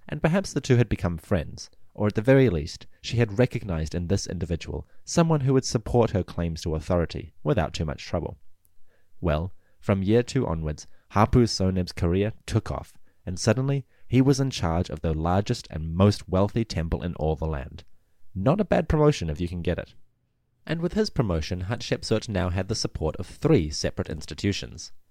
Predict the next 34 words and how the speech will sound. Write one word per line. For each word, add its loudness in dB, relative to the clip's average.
She -2
had 4
the 2
support 0
of -10
the 0
royal 2
architect -6
Ineni -4
and -4
all 6
the 2
administration -2
that -4
came -6
under -4
him. -6
She -4
had 0
the -4
support -2
of -6
Hapu -4
Soneb 0
and -4
all 2
the -6
priestly -2
officials -6
who 0
came -4
under -4
him. -4
Finally, 0